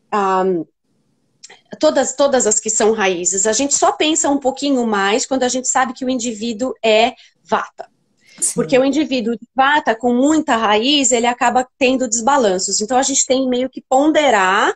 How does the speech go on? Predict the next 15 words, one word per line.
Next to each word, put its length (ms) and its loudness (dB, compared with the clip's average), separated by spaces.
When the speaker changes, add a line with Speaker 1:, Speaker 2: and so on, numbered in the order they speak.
Speaker 2:
Sim. 240 -12
Speaker 1:
o 160 2
uso 220 0
dessas 340 0
ervas, 340 -4
é, 400 -4
mais, 540 0
né, 720 0
de 180 0
raiz 480 -2
pra 240 0
ele. 200 2
Apesar 540 0
de 120 -2
que 360 -8